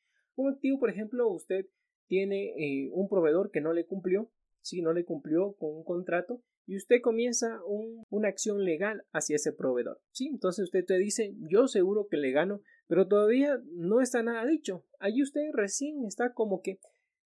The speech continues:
diciendo que en el futuro tal vez puede ser, es posible que tenga recursos por tal motivo, como no, no es tan probable,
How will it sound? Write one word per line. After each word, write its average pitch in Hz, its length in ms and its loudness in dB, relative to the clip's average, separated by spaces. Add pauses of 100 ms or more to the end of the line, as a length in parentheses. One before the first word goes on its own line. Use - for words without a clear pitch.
(100)
diciendo 226 500 2
que 247 140 4
en 202 80 2
el 190 80 -2
futuro 320 580 6
tal 240 280 2
vez 294 320 4
puede 254 320 4
ser, 254 340 0
es 247 220 -4
posible 254 580 0
que 202 120 0
tenga 214 280 0
recursos 220 800 -4
por 170 180 0
tal 214 160 0
motivo, 208 400 -2
como 185 220 -2
no, 226 220 4
no 208 140 4
es 240 120 2
tan 247 180 2
probable, 190 540 2